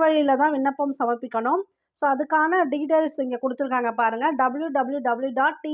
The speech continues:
என் யூ எஸ் ஆர் பி டாட் டி என் டாட் ஜி ஓ வி டாட் இன். இந்த இணையதளத்தை பார்வையிடும்படி கேட்டுக்கொள்ளப்படுகிறார்கள். நீங்க வந்து செவன்த் அன்னைக்கு போனீங்கன்னா உங்களுக்கு டீட்டெயில் நோட்டிஃபிகேஷன் வரும், அதை பார்த்துட்டு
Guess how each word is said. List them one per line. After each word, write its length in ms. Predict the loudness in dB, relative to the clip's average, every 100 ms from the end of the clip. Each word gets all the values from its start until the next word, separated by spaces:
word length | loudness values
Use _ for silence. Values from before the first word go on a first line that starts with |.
| -4
என் 100 | -4 -2
யூ 80 | -2 -2
எஸ் 140 | -6 -2
ஆர் 100 | -2 -2
பி 80 | -4 0
டாட் 200 | -2 -2 -6
டி 60 | -2 -2
என் 100 | -2 -8 _ _ _ _ -6 0
டாட் 280 | 2 2 -4 -6
ஜி 100 | -2 2
ஓ 20 | 2 0
வி 60 | -4 0
டாட் 260 | 0 0 -6
இன். 120 | -6 -10 -8
இந்த 160 | -2 0 0
இணையதளத்தை 600 | -4 -2 0 0 -2 -6 -4 -4
பார்வையிடும்படி 480 | -2 -2 -2 -4 -4
கேட்டுக்கொள்ளப்படுகிறார்கள். 1040 | -4 -2 -4 -2 -4 -6 -6 -8 -6 -10 -10 _ _ _ -8
நீங்க 140 | -4 -4
வந்து 140 | -6 -2
செவன்த் 360 | 0 0 -2 -4
அன்னைக்கு 260 | -4 -8 -8 -6
போனீங்கன்னா 420 | -6 -6 -4 -4 -6 _ _ -4
உங்களுக்கு 220 | -4 -2
டீட்டெயில் 280 | -6 -2 -2
நோட்டிஃபிகேஷன் 600 | -2 -4 -4 -4 -4 -2
வரும், 180 | 0 2
அதை 100 | 0 0
பார்த்துட்டு 320 | 0 0 -2